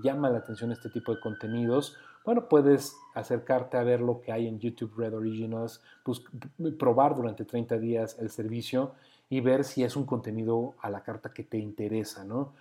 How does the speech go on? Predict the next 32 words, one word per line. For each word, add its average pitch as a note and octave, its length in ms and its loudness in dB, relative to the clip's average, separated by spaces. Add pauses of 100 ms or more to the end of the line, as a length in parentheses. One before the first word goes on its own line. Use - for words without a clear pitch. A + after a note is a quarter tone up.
(200)
No C#3 140 2
son C3+ 180 0
series A#2+ 380 0
tan A#2+ 200 -6
elaboradas A2 580 -4
o A2 40 -16
tan A2+ 180 -8
sofisticadas G#2 680 -12
como G2 200 -12
las G2 180 -12
que G#2+ 100 -8
verás, A2+ 260 -2
por B2 200 0
lo B2 100 0
pronto, C3 520 2 (440)
como B2 240 0
las A2 160 -2
que B2+ 120 -4
verás A#2 460 0
en A2 220 -6
Netflix A#2 680 -4
o G#2 120 -4
en G#2 100 -6
H G#2 160 -6
B G#2+ 140 0
O G#2 80 0
o G#2+ 400 -4
cualquiera G#2+ 340 -6
de G#2+ 60 -4
estas G#2+ 240 -12
otras G#2+ 420 -8 (260)
plataformas, D#3 800 6